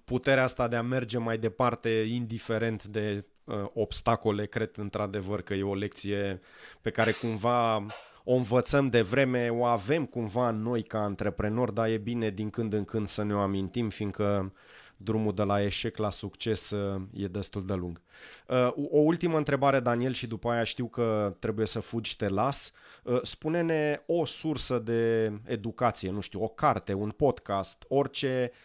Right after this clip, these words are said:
te-a ajutat pe tine să ajungi aici și să poți avea o conversație de la egal la egal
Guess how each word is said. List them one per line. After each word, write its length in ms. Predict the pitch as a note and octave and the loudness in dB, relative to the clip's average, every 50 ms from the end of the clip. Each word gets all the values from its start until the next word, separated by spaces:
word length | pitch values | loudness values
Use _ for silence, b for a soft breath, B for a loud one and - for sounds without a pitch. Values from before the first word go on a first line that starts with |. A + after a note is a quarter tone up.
| b b _ | b b _
te-a 160 | - B2 A#2+ | 0 2 2
ajutat 520 | A#2+ A2 F#2 A2+ A#2 - - C#3 C#3 - | 2 2 0 -4 -2 0 0 0 0 0
pe 160 | - - B2+ A2+ | -2 -2 -2 -2
tine 420 | - - C#3 C#3+ C3+ B2 A#2+ A#2 | -2 -2 -2 0 2 2 2 0
să 160 | A2 - - | 0 2 2
ajungi 400 | A2+ A2 G#2 G2 A2+ A2+ G#2 G#2 | 2 2 2 0 -4 -2 0 0
aici 200 | G2+ F#2 E2 - | 0 -2 -2 -4
și 300 | - - - - - G#2 | -6 -6 -6 -6 -6 -6
să 200 | F#2+ - - A2 | -4 -2 -2 -4
poți 320 | F#2 - A#2+ B2+ B2 - C3 | -2 -2 -2 -2 0 0 0
avea 300 | A#2 G#2 F#2+ A#2 A#2 A#2 | 0 0 0 0 0 2
o 140 | A#2 A#2 | 2 0
conversație 1160 | A2 - - - A#2 A2+ G#2+ F#2 A2+ G#2+ F#2+ - - B2 B2 A#2 - - - A2 G#2+ G#2 G#2 G2 | -2 -4 -4 -4 -2 -2 0 0 -2 -2 0 -2 -2 -2 -2 -2 -2 -4 -2 -2 0 0 0 -2
de 140 | F2+ A2 | -2 -2
la 180 | G2+ G2+ G#2+ G#2 | -2 0 0 0
egal 320 | G#2+ G2 F#2+ A2+ A#2 A2+ | 0 -2 0 0 0 2
la 120 | A2 A2 G#2 | 2 2 0
egal 500 | G2+ F2 F#2 G#2+ A2 A2 G#2 G2+ F2+ | 0 -2 0 2 2 2 2 0 -4